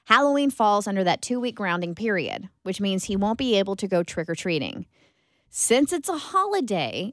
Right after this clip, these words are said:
I'm contemplating letting him go anyways. But my husband is adamant he stay grounded.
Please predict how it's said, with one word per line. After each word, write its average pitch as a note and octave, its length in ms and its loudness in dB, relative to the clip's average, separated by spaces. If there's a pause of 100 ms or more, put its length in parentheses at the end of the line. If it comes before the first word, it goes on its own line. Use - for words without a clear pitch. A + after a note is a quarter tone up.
I'm G#3+ 220 4
contemplating A#3+ 1040 0
letting E3+ 320 -2
him A#3+ 200 2
go D#3+ 300 0 (100)
anyways. A3 720 0 (120)
But F#3+ 120 0
my G3+ 180 0
husband C4 360 0
is B3+ 100 0 (120)
adamant C4 600 2
he A3 140 -6
stay G#3 220 0
grounded. E3 580 -2